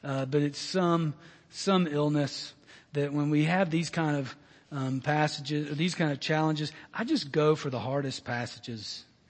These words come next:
and, uh, and say, "Let's just try to talk about those." So, Ephesians five, verses twenty-one through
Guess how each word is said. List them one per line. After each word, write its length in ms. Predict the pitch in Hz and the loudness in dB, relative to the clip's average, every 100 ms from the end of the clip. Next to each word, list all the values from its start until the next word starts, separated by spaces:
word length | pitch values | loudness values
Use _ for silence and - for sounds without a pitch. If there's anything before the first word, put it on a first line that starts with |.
| _ - _ _ - _ _ _ - | _ -20 _ _ -20 _ _ _ -2
and, 300 | 151 143 143 | 0 2 0
uh, 320 | 143 135 123 104 - _ _ - | 0 0 -2 -6 -18 _ _ -18
and 100 | 135 | -2
say, 140 | 165 | 4
"Let's 200 | 185 233 | 6 6
just 320 | - 220 - - - - - | 2 -2 -2 -6 -16 -20 -4
try 180 | 180 180 | 2 4
to 100 | 156 | 4
talk 360 | - 151 156 | 0 -2 -2
about 260 | 151 147 131 | -2 -4 -2
those." 580 | 131 123 113 104 - - _ - - | -4 -6 -8 -10 -12 -16 _ -20 -10
So, 440 | - 247 170 135 95 - - - - - | 6 8 8 4 -4 -16 -20 -20 -20 -8
Ephesians 600 | 170 - 226 226 196 196 | -6 4 8 8 8 4
five, 520 | - 185 156 131 113 117 | 4 6 6 4 -2 -2
verses 380 | 151 - 139 | -2 -2 -8
twenty-one 880 | - 185 185 180 151 143 139 143 131 - - | -4 2 4 4 4 2 2 2 0 -4 -20
through 600 | - - 151 147 147 143 | -18 -6 0 2 4 2